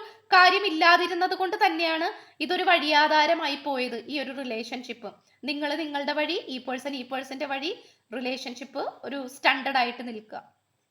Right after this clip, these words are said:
ഓക്കെ, അപ്പൊ ഇതാണ് നമുക്ക് കാണാൻ സാധിക്കുന്നത്. അപ്പൊ നർച്ചർ ആണ്, കെയർ ചെയ്യുക, പരിപാലിക്കുക. അതാണ് ഈ പേഴ്സൺ ഇപ്പോ, ഏ, മനസ്സിൽ വന്നിട്ടുള്ള ഒരു കാര്യം എന്ന് പറയുന്നത്, നിങ്ങളോട് പറയുവാനും അതുപോലെ റിലേഷൻഷിപ്പിൽ കൊണ്ടുവരാനും ആഗ്രഹിക്കുന്ന,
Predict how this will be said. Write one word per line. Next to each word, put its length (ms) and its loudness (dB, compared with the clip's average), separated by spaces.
ഓക്കെ, 420 0
അപ്പൊ 140 -2
ഇതാണ് 320 4
നമുക്ക് 240 -2
കാണാൻ 360 2
സാധിക്കുന്നത്. 500 2
അപ്പൊ 100 4
നർച്ചർ 520 2
ആണ്, 280 4
കെയർ 320 2
ചെയ്യുക, 500 -4
പരിപാലിക്കുക. 680 -4
അതാണ് 340 8
ഈ 100 2
പേഴ്സൺ 380 0
ഇപ്പോ, 480 0
ഏ, 100 6
മനസ്സിൽ 440 2
വന്നിട്ടുള്ള 680 -2
ഒരു 140 -6
കാര്യം 440 0
എന്ന് 220 -10
പറയുന്നത്, 440 -6
നിങ്ങളോട് 460 -6
പറയുവാനും 720 4
അതുപോലെ 360 -4
റിലേഷൻഷിപ്പിൽ 680 -10
കൊണ്ടുവരാനും 800 -4
ആഗ്രഹിക്കുന്ന, 800 -6